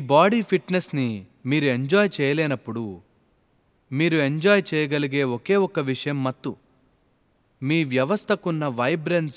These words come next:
శక్తి సామర్థ్యాలను మీరు ఎంజాయ్ చేయలేనప్పుడు ఇంటాక్సికేషనే కనిపిస్తుంది. ఇప్పటి డ్రగ్స్ ఎలాంటివంటే, అవి మీకు మత్తే కాకుండా కొన్ని గంటల పాటు తెలియని ఒక వైబ్రెన్స్ ఇస్తాయి. అందుకే చాలా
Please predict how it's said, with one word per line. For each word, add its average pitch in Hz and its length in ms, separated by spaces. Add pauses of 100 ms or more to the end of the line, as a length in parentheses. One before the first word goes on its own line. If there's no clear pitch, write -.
శక్తి 151 360
సామర్థ్యాలను 135 920 (300)
మీరు 120 300 (420)
ఎంజాయ్ 196 360
చేయలేనప్పుడు 139 560 (100)
ఇంటాక్సికేషనే 147 920
కనిపిస్తుంది. 107 640 (500)
ఇప్పటి 160 480
డ్రగ్స్ 139 400
ఎలాంటివంటే, 147 720 (240)
అవి 139 280
మీకు 143 180 (100)
మత్తే 120 320
కాకుండా 139 500 (120)
కొన్ని 135 240
గంటల 160 400
పాటు 147 260 (160)
తెలియని 123 400
ఒక - 100
వైబ్రెన్స్ 156 540
ఇస్తాయి. 104 320 (640)
అందుకే 165 460 (840)
చాలా 190 360